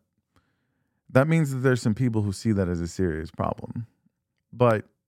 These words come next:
my question is, is anything that we saw in that law, I mean, it brought up critical race theory.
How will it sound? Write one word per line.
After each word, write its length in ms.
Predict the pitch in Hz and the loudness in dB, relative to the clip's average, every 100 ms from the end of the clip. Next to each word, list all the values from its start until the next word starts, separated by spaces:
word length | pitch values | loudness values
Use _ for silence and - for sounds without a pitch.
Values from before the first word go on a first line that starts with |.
| _ _ _ _ | _ _ _ _
my 160 | 110 107 | -2 0
question 440 | - 180 - 127 | 0 -4 -2 -2
is, 160 | 110 104 | 0 -2
is 120 | 107 104 | -6 -6
anything 680 | 139 156 - 139 127 117 117 _ _ _ _ _ _ _ _ _ _ _ _ _ _ 175 | -4 -4 -2 -2 0 0 -4 _ _ _ _ _ _ _ _ _ _ _ _ _ _ -6
that 160 | 117 101 | -2 0
we 140 | 113 | -2
saw 560 | - - 117 95 87 95 - _ _ _ | -2 0 0 2 0 -6 -12 _ _ _
in 180 | 110 104 | 4 6
that 260 | 98 82 - _ _ _ _ _ _ 117 | 4 -2 -8 _ _ _ _ _ _ -8
law, 520 | 104 110 90 82 98 _ _ _ _ _ _ _ _ _ _ _ _ _ | 0 2 2 -2 -6 _ _ _ _ _ _ _ _ _ _ _ _ _
I 60 | 98 | -2
mean, 200 | 101 92 | 0 0
it 100 | 95 | 0
brought 200 | 117 104 | 0 0
up 140 | 92 | -4
critical 380 | - 117 101 90 | -4 -4 -2 -2
race 240 | 90 117 - | 0 -2 -2
theory. 440 | - 87 90 | -2 -2 -2